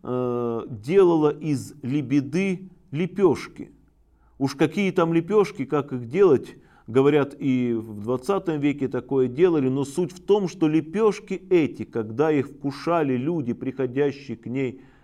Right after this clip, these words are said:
за пищей, были вкуснее хлебных.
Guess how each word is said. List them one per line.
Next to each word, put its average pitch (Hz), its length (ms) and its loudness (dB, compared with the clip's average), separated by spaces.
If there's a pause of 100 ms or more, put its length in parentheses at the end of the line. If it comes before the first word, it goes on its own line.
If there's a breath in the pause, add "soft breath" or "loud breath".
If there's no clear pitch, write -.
за 107 240 0
пищей, 185 680 -6 (220 loud breath)
были 151 340 2
вкуснее 160 720 -2
хлебных. 131 720 -4